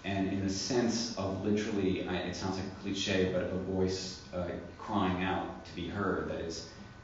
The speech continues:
um, the sort of the f-, the first, uh, instances of a child starting to speak, you know, differentiating from a cry to, to a, to a f-, an articulated word. And,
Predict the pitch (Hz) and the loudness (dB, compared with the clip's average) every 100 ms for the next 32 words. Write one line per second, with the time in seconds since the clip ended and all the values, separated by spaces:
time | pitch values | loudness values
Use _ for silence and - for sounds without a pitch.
0 | - 175 - - - - - 98 95 - | -4 -2 -2 -6 -10 -12 -12 -6 -4 -2
1 | 95 87 92 - - 95 92 - - 101 | -2 -2 -4 -6 -8 -4 -4 -6 -2 2
2 | 95 - - - 90 87 - - - - | 2 0 -2 -2 -2 -2 -4 -6 -10 -12
3 | - 104 95 90 90 - 90 90 85 87 | 0 2 2 -2 -4 -4 -4 0 4 2
4 | - 87 85 82 - - 90 85 90 85 | 2 -2 -2 -4 -6 -2 -2 -2 -4 -4
5 | 85 90 90 82 202 87 85 82 82 95 | -4 -4 -4 -2 -2 -2 -4 -6 -6 -2
6 | 87 85 - - - - - 92 82 80 | 2 2 0 -2 -4 -4 -2 0 0 -2
7 | - - 82 - - - - - - 85 | -4 -6 -6 -6 -12 -16 -18 -18 -12 -6
8 | 80 85 - 92 90 87 90 95 92 90 | -4 -4 -4 0 0 0 -2 2 2 2
9 | 90 87 | 0 -2